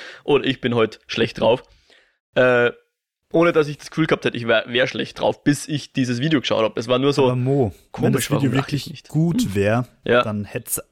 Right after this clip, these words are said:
Speaker 2: aus einem schlechten Tag von dir einen guten Tag machen können.
Speaker 1: Möglicherweise, äh, auf was ich jedenfalls raus will, ist, ähm,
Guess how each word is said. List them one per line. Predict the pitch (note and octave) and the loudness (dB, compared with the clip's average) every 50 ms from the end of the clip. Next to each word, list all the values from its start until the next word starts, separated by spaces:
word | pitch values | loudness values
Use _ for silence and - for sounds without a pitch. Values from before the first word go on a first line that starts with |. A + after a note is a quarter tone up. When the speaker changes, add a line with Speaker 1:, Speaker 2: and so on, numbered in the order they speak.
| _ | _
Speaker 2:
aus | - A#2 A2 A2+ | -8 -6 -4 -2
einem | A2+ A2 A2 A#2 A#2 | -2 0 0 -2 -2
schlechten | - - - A2+ A2+ - - C3 - | -4 -6 -6 -6 -6 -6 -8 -10 -8
Tag | - A2 G#2+ - | -6 -8 -8 -6
von | - A#2+ | -6 -6
dir | A2 - A#2+ | -4 -2 0
einen | A2+ A2+ - | -2 -2 -2
guten | D3 C#3+ - G#2+ F#2+ | -4 -8 -6 -6 -8
Tag | - - F#2 - | -8 -10 -10 -10
machen | F#2 F2+ - - G2 F#2 | -10 -12 -10 -10 -12 -10
können. | - - D#2 E2+ E2+ - _ _ _ _ _ _ _ _ _ _ | -10 -10 -10 -10 -12 -12 _ _ _ _ _ _ _ _ _ _
Speaker 1:
Möglicherweise, | - D#3 F3 E3 F3 F3+ E3+ D#3 F#3+ G#3+ G#3 G3 G#3+ A#3 G#3+ - - - - - - - - - | 0 0 2 2 2 2 2 4 4 6 6 4 4 2 0 -4 -8 -10 -12 -16 -20 -14 -2 2
äh, | D#3 E3+ - | 2 2 2
auf | F3 E3 C3+ | 2 0 2
was | - G3 F3+ | 0 -2 -2
ich | G#3 F3 | -4 -4
jedenfalls | F#3 F#3+ F3 E3+ D#3+ C#3+ C3 | -2 0 0 0 0 2 2
raus | C3 D3 F#3+ F3+ | 2 2 2 2
will, | D#3 D3 C3 | 2 0 2
ist, | - D3 E3 G3 - - - - _ - _ - - - | 2 2 2 2 -2 -8 -12 -14 _ -20 _ -20 -10 -2
ähm, | C#3+ C3+ C3 C3 C3+ C#3 C#3 C#3+ C#3+ C3+ - | 2 4 4 4 4 2 2 0 -4 -6 -8